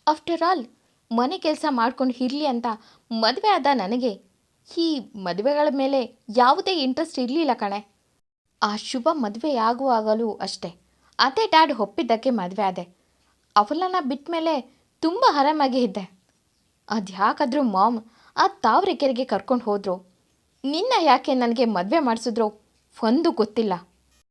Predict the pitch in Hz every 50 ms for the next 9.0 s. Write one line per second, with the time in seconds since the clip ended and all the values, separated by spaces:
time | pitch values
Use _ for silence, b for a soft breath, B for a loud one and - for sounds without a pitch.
0 | _ _ _ _ - - - 233 226 226 226 302 311 302 - _ _ _ _ _
1 | _ _ _ _ _ _ _ - - - 226 226 220 330 320 330 294 277 254 -
2 | 285 262 240 - - _ _ _ _ _ _ - - - 277 277 277 330 359 392
3 | 392 339 262 - 302 269 269 254 233 220 247 233 254 208 - - - - 247 277
4 | 277 - - 277 202 - - _ _ _ _ _ _ _ _ _ _ _ _ _
5 | _ _ _ - 294 277 262 330 311 349 381 392 392 330 277 302 320 269 240 b
6 | b b b b b b b 294 285 262 262 294 381 - - 415 349 302 311 254
7 | - 269 233 262 262 233 226 214 226 226 233 - _ _ _ _ _ _ _ _
8 | _ _ _ _ _ _ _ _ _ _ - - 392 403 381 - - - 285